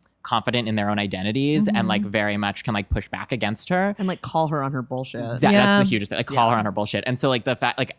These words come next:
Speaker 1: I don't know. I think that Bette and Alice, like, make so much sense to me. That's, like, what I'm looking for is, like, a Bette and Alice switch relationship where we switch off who's the Bette and who's the Alice.
Speaker 3: That's amazing.
Speaker 1: So, you know,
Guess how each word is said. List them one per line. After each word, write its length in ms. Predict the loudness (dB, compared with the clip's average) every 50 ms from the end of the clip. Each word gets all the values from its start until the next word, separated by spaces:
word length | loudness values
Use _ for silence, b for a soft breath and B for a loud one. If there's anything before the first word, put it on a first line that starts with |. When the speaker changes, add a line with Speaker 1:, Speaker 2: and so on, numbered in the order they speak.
| _ -2
Speaker 1:
I 80 | 0
don't 120 | 0 2 2
know. 100 | 0 0
I 120 | 0 -2
think 260 | -4 -4 -6 -6 -2
that 300 | 0 -2 -2 -2 -4 _ _ _ _ _
Bette 260 | 0 0 2 2 0
and 120 | 0 -2 0
Alice, 460 | 0 2 2 4 2 2 0 0 -4
like, 140 | -6 -4 -4
make 200 | -6 -6 -6 -6
so 300 | -8 -8 -6 -4 -4 -4
much 140 | -4 -6 -4
sense 220 | -6 -6 -6 -6 -6 -6
to 80 | -4
me. 320 | -4 -2 -2 -2 -4 -4 -6 -8 _ _
That's, 160 | 0 2 2
like, 140 | 2 0 0
what 200 | 0 0 0 0 0
I'm 60 | -2
looking 200 | -6 -8 -10 -8
for 260 | -6 -6 -6 -6 -8 -8 _
is, 140 | -6 -2 0
like, 220 | 0 0 0 -2 -2
a 80 | -2 0
Bette 200 | 2 2 2 2
and 80 | 2 2
Alice 280 | 2 2 0 0 -4
switch 280 | -6 -4 -2 -2 -2 0
relationship 500 | 0 0 0 0 -2 -2 0 0 0 0
where 80 | 0 -2
we 80 | -2 -4
switch 240 | -4 -4 0 2
off 140 | 2 2 2
who's 120 | 0 0 0
the 80 | 0
Bette 120 | 0 0 -2
and 100 | -2 0
who's 100 | 0 0
the 160 | 0 0 -4
Alice. 240 | -8 -10 -12 -10 -12
Speaker 3:
That's 160 | -12 -12 -10
amazing. 460 | -10 -10 -10 -10 -8 -10 -10 -10 -8 -6
Speaker 1:
So, 180 | -4 -4 -4 -4
you 80 | -4 -4
know, 180 | -2 -4 -4